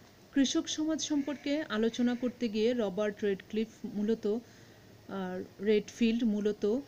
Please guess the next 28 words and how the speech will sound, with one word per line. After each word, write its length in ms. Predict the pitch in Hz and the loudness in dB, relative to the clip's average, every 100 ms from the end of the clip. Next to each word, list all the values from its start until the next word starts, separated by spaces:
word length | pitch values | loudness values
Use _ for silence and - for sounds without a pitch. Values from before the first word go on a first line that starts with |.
| - - - | -14 -8 2
কৃষক 360 | 247 - 262 | 2 2 -4
সমাজ 380 | - 262 254 240 | -2 0 0 2
ও 20 | |
নগর 300 | 240 196 208 | 0 0 -4
সমাজের 540 | - 247 226 208 233 269 - - - | -2 0 0 2 0 -2 -10 -20 -6
মধ্যকার 460 | 202 175 226 226 220 | -6 -2 -4 0 0
অবিচ্ছেদ্য 640 | 202 196 - 240 190 226 | 0 -2 0 -2 0 -2
সম্পর্কের 640 | - 220 196 208 - 220 214 | -2 -4 -2 -4 -2 -2 -2
উপর 300 | - 226 285 - - 175 | -2 -2 -2 -8 -10 -2
জোর 180 | 202 190 | -2 -2
প্রদান 280 | 208 214 220 | -4 -2 0
করেছেন 480 | 233 214 - 254 277 - - - | 2 2 2 0 0 -6 -8 -4
এবং 240 | 202 220 | 0 2
দুটো 280 | 233 220 269 | 2 0 -4
সমাজের 500 | - 254 247 254 294 | 0 2 2 0 -4
সম্পর্ক 540 | - 226 196 214 - | -2 -4 -2 -4 0
নিরূপণ 400 | 226 214 202 208 | 0 0 -2 -6
করার 280 | 202 196 254 | -4 -4 -4
প্রয়াস 360 | 247 196 175 - | -2 -2 -2 -4
পেয়েছেন। 440 | 185 175 - 170 - - - - | -6 -6 -8 -10 -12 -20 -20 0
রেডফিল্ড 540 | 208 226 226 262 247 240 | 4 4 4 0 0 0
তার 140 | 226 | 0
আলোচনায় 520 | 208 208 208 226 262 277 | 0 -2 -2 -2 -2 -2
কৃষক 300 | 226 - 233 | -2 -2 -4
সমাজের 400 | - 220 202 247 | -2 -2 2 2
নিম্নলিখিত 640 | 220 190 196 196 240 - 294 - - - - - | 2 0 0 -2 -2 -4 -4 -6 -20 -20 -6 -2
কিছু 240 | 269 254 | 0 2
বৈশিষ্ট্যের 540 | 214 220 262 240 240 | 2 4 2 2 0